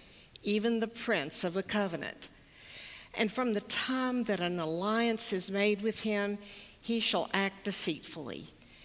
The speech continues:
and he shall become strong with a small people.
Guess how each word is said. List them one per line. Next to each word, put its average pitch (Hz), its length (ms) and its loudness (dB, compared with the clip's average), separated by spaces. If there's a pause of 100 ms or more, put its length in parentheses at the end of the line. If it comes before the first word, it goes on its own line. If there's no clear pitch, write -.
(180)
and 202 160 2
he 240 160 4
shall 226 220 2
become 202 380 -2
strong 214 760 0 (120)
with 180 180 -2
a 151 60 -4
small 196 400 2
people. - 540 -8